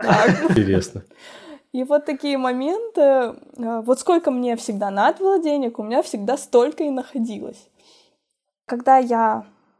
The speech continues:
Speaker 1: пыталась работать снова на фирме, у меня было достаточно времени, меня не сильно нагружали там почему-то,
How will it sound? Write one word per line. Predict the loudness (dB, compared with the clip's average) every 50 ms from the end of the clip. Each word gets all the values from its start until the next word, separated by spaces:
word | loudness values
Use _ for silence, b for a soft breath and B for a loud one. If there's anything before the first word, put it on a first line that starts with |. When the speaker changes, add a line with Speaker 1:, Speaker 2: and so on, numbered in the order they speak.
| _ _ _ _ _ _ _ _ _ _ _ _ _ _ _
Speaker 1:
пыталась | -2 2 4 6 6 6 6 4 2 0 -2
работать | -2 -2 -2 -2 -4 -4 -2 -4 -4
снова | -4 -4 -2 0 0 0 0 -2 -4
на | -6 -8
фирме, | -10 -8 -6 -4 -4 -2 -2 -2 -2 -2 -2
у | -2 -2
меня | -4 -4 -4 -4 -4 -6 -6
было | -6 -6 -4 -4 -4 -6
достаточно | -6 -10 -10 -6 -4 -4 -4 -4 -4 -8 -10 -12 -12 -12 -10 -8 -8 -8 -6 -6 -6 -6 -8 -10 -12 -14 -14
времени, | -12 -6 -4 -4 -2 -2 -2 -4 -2 -2 -2 -2 -2
меня | -2 -2 -2 -2 -2 0
не | 0 0 0
сильно | -2 -4 -6 -6 -6 -6 -6 -6
нагружали | -6 -6 -8 -8 -8 -10 -10 -8 -8 -4 -2 -2 -2 -2 -4
там | -6 -6 -8 -8 -8
почему-то, | -8 -10 -10 -10 -10 -8 -6 -6 -6 -6 -8 -6 -8 -8 -8 -10